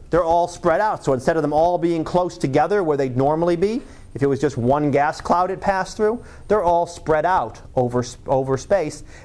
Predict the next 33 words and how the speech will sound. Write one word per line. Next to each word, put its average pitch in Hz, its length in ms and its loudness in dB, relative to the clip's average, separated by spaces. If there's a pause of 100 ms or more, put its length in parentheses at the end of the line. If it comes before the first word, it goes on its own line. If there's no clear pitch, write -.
And 202 100 2
we 214 60 2
can 196 180 0
learn 175 540 0
really 208 260 2
about 151 320 0
the 165 80 0
light, 208 300 0
about 170 300 2
the 185 60 0
light. 196 380 0
We 151 80 -2
can 156 140 -2
learn 190 160 2
about 160 180 0
the 143 60 0
whole 190 180 2
path 190 480 0 (240)
that 147 140 0
that 160 180 0
light 156 200 0
had 135 200 0
to 123 80 -2
take. 117 320 -2
We 123 60 0
can 139 160 -4
learn 131 160 0
what 151 160 0
the 139 60 2
material 143 500 0
is 117 120 -6
like 107 320 -2 (380)
there. - 180 0